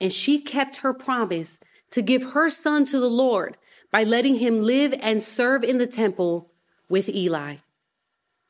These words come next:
So there you have it. Whatever it is that has you stuck in the past with no progress, no healing,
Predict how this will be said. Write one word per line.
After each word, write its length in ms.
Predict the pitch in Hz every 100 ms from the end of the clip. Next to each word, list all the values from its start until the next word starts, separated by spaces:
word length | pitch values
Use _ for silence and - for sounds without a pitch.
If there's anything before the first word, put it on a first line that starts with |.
| _
So 220 | - 220
there 220 | 185 214 247
you 160 | 247
have 260 | 247 240 220
it. 200 | - - _ _ _ _ _ - -
Whatever 540 | 226 240 233 269 302 285 -
it 340 | 269 285 285
is 500 | 240 247 277 277 - - _ _
that 120 | 220
has 260 | 208 220 214
you 80 | 214
stuck 460 | - - 254 254
in 80 | 254
the 80 | 220
past 680 | 220 233 220 240 262 - - - -
with 200 | 226 220
no 340 | 214 240 269
progress, 800 | 254 - 226 240 247 262 254 - - -
no 280 | 190 190 170
healing, 720 | 175 - 277 277 269 269 262